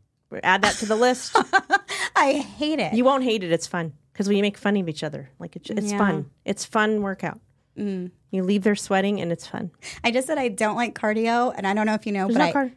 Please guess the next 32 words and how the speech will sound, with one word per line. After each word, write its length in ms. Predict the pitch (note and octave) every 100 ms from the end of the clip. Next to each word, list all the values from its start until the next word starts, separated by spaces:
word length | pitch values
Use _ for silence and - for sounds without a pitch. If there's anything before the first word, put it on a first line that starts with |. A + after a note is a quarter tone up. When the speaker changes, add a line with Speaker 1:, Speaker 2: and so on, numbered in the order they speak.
| _
Speaker 2:
hate 280 | - A3+ F#3+
games. 540 | F3+ D#3+ F#2+ G#3 - _ _ _ -
Speaker 1:
You 120 | G3+
hate 200 | F#3+ F3+
games 320 | F#3+ F#3 F3+
too. 240 | - G#3+ D#3
Speaker 2:
I 100 | F#3
hate 460 | D3+ - - A3+ -
games. 540 | F3 D3 - - -
Speaker 1:
Like 300 | F#3+ F3+ _
baby 200 | F3 E3+ G3
shower 260 | A3+ A3+
games? 220 | A#3 B3
Speaker 2:
Like 320 | A3 G#3 F3 - -
baby 240 | B3 C4+
shower 200 | C4+ C4
Speaker 1:
Oh, 20 | B3+ C4 A#3
me 20 |
Speaker 2:
games, 160 | B3+ -
Speaker 1:
too. 140 | F#3+
Speaker 2:
board 340 | - C4 B3 A3
games, 600 | A#3+ A3+ A3 A3 G#3+ - _ _ _ -
freaking 380 | - G3+ G3+ F#3+
Monopoly. 880 | G3+ G#3+ G#3 G3+ G3 F#3+ F#3 F#3 - _ _ _ _ _ _ -
Speaker 1:
What 120 | C4
Speaker 2:
Car- 20 |
Speaker 1:
about, 340 | C#4+ D4 C#4 -
what 120 | B3+
about 300 | C4 A3 - _ F#3+
Mexican 560 | G#3 G3+ G#3+ - G#3+
train 380 | G3+ G3+ G3+ G3+
dominoes? 680 | F#3+ F#3+ F#3+ D#3+ D3+ -